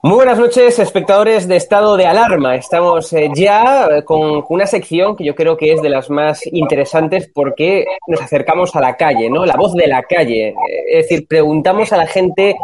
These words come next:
como vosotros, pues, qué opinan sobre las diferentes, eh, cuestiones que atañen a la actualidad, ¿no? A la actualidad, a la economía, a la política en general, ¿no? Hoy tenemos, la verdad, que una, una mesa, ¿no? de,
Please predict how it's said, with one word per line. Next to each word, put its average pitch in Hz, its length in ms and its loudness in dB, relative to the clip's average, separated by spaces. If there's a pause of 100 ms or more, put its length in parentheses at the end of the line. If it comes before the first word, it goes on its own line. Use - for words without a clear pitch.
(100)
como 156 200 0
vosotros, 190 580 -2 (440)
pues, - 160 -2
qué 214 120 2
opinan 208 320 0
sobre 165 240 0
las 139 240 -2
diferentes, 143 760 -2
eh, 123 440 0 (120)
cuestiones 151 400 -2
que - 80 0
atañen 143 400 0
a 131 60 0
la 120 60 0
actualidad, 135 580 0
¿no? 143 80 0
A 139 60 0
la 113 40 0
actualidad, 123 380 -2
a 135 60 -2
la 120 60 2
economía, 143 560 0 (180)
a 147 100 0
la 135 160 0
política 139 560 0
en 127 100 -4
general, 120 380 -2
¿no? 175 160 0 (240)
Hoy - 100 0
tenemos, 220 300 2
la 175 60 2
verdad, 170 260 0
que 127 440 2
una, 147 320 0
una 165 220 0
mesa, 151 400 0
¿no? 156 220 2
de, 117 340 2